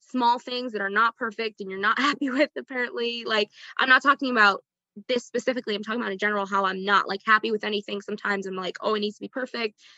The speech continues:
Um, it's just, like, you have to, you have to start, even with my writing career. Like, I remember in the beginning, I started off, like, I wrote for a small magazine, like, once a week. And then, um, I wrote for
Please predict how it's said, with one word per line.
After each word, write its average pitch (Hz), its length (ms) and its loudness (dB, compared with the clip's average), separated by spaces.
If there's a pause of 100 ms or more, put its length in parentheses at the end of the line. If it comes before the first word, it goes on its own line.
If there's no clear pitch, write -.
(440)
Um, 208 460 6 (560)
it's 240 180 -4
just, 233 280 -4
like, 208 180 0
you 220 100 0
have 214 240 2
to, 233 120 -4 (180)
you 240 100 0
have 214 120 -2
to 240 80 -6
start, - 180 -4
even 269 240 -2
with 254 160 0 (120)
my 226 180 4
writing 214 400 4
career. 302 320 2
Like, 226 180 0
I 208 80 4
remember 208 360 0
in 202 100 -2
the 196 60 -6
beginning, 208 400 -2
I 185 60 -6
started 190 280 -4
off, 185 140 -6
like, 185 120 -8 (340)
I 214 100 0
wrote 214 320 4 (220)
for 202 360 4
a 202 100 0
small 202 300 -2
magazine, 196 560 -2
like, 185 200 -4
once 196 340 -4
a 208 40 -2
week. 202 320 0
And 196 140 -6
then, 190 340 -8 (360)
um, 180 500 -2
I 185 120 -2
wrote 190 280 0
for 190 240 -4